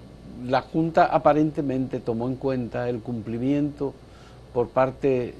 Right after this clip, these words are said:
de ese partido de las normas establecidas por la ley electoral solamente. Eh, nosotros decimos, bueno, es pro-, es probable, aquí hay un, este es un país democrático,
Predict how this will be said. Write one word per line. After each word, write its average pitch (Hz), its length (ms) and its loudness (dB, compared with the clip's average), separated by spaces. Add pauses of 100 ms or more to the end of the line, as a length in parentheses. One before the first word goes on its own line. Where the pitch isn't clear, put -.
(120)
de 104 120 0
ese 120 180 -6
partido 113 600 -6 (520)
de 127 200 2
las 120 180 2
normas 131 640 -2
establecidas 113 840 -6 (180)
por 117 140 -2
la 104 120 0
ley 123 220 0
electoral 117 600 -2 (520)
solamente. 98 560 -4 (1700)
Eh, 104 180 -4
nosotros 156 480 4
decimos, 131 400 2
bueno, 151 340 4
es 120 140 0
pro-, 151 200 0
es 139 260 0
probable, 127 680 6
aquí 110 220 -2
hay 123 100 4
un, 120 240 -4
este 127 200 -2
es 135 40 4
un 131 100 -2
país 120 200 0
democrático, 123 1040 2